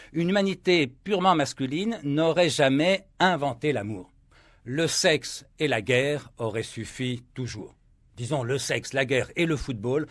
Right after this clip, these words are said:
auraient suffi toujours. Pour les femmes, fort heureusement, ça ne suffit pas. Et donc, elles ont inventé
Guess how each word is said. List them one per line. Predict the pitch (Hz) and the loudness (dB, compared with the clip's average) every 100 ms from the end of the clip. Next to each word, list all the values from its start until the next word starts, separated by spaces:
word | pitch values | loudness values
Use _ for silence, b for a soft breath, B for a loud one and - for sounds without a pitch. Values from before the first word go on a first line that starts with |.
| B B | B B
auraient | 127 117 | -4 -4
suffi | - 110 156 | -6 -6 -6
toujours. | 127 131 110 98 80 B B B | -6 -8 -8 -10 -14 B B B
Pour | 208 208 | 2 4
les | 196 | 4
femmes, | 208 190 160 | 6 4 4
fort | - 208 | 0 0
heureusement, | 190 156 151 233 | 2 0 0 -2
ça | 233 | 0
ne | 208 | -2
suffit | 208 196 | -4 -8
pas. | 180 180 - B B B - | -2 -2 -2 B B B -4
Et | 269 | 2
donc, | 226 220 | 2 2
elles | 185 | 2
ont | 196 | 2
inventé | 202 175 175 156 175 | 4 2 2 2 -2